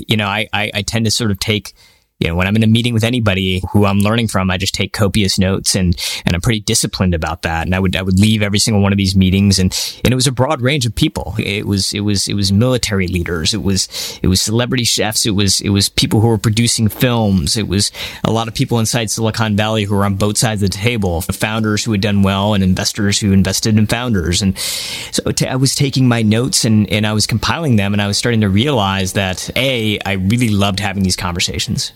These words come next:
wanted to have more of them. And so I did. I just continued to do that. But B, as I was putting these things into practice, like, it was working.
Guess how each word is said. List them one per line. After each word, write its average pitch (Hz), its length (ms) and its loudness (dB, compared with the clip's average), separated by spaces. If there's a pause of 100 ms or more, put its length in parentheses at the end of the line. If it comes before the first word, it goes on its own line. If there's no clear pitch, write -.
wanted 104 280 0
to 101 80 -2
have 98 160 -4
more 82 200 -2
of 85 100 -2
them. 95 220 -4 (160)
And 107 140 -2
so 98 140 -4
I 92 80 -2
did. 90 280 -4
I 92 80 0
just - 180 -2
continued 104 400 2
to 101 60 4
do 87 180 2
that. - 540 -4
But 135 140 2
B, 165 460 2
as 123 120 2
I 120 60 2
was 117 100 0
putting 131 240 2
these 117 140 2
things 127 160 2
into 110 140 2
practice, 123 500 -4
like, 113 200 -2 (580)
it 123 120 0
was 139 220 2
working. 113 400 -2